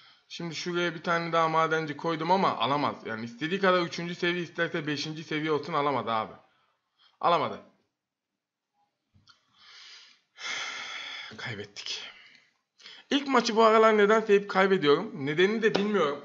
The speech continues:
Çok da hiç ya hata da yapmadım. Hata yaptığımı söyleyebilecek var mı?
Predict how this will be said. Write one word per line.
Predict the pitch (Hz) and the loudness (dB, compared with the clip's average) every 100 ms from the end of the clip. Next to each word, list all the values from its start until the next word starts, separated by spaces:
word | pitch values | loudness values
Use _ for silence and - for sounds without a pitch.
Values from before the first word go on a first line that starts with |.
| - | -8
Çok | 202 208 | -8 -6
da | 202 - _ | -8 -10 _
hiç | 202 196 - | -14 -12 0
ya | 180 175 | 4 4
hata | 170 180 190 | 4 4 6
da | 196 | 6
yapmadım. | 202 196 147 143 - - - - | 4 2 -2 -2 -6 -20 -20 0
Hata | 175 226 | 4 6
yaptığımı | 226 214 208 208 | 8 8 6 0
söyleyebilecek | 208 214 208 196 190 208 | 2 2 2 0 0 2
var | 233 240 | 4 4
mı? | 196 185 | 2 -2